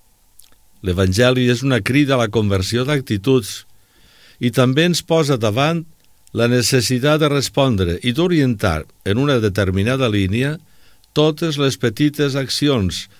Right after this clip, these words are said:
amb les quals els membres de l'Església realitzem la nostra tasca,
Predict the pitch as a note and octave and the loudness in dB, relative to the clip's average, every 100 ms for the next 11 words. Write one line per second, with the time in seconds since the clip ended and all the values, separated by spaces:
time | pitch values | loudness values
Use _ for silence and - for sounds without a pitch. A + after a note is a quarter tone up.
0 | - C#3+ D#3+ E3 D3+ - A2 G#2+ G#2+ - | -12 -6 -4 -2 -4 -2 0 0 -2 -10
1 | - - - - G2 G2 C#3+ D3 G#2+ G2+ | -16 -20 -20 -4 -4 0 0 2 0 0
2 | C#3 B2+ F2 G#2 B2 G#2+ A2+ G#2+ G2 G2+ | 0 0 -2 -2 -2 -2 -2 0 0 0
3 | F#2+ F2 A2 G#2 F#2 G2+ F#2+ G2 F#2+ C3 | 0 0 0 0 -2 -2 -4 -6 -4 -4
4 | B2+ - F2+ D2+ | -4 -4 -4 -4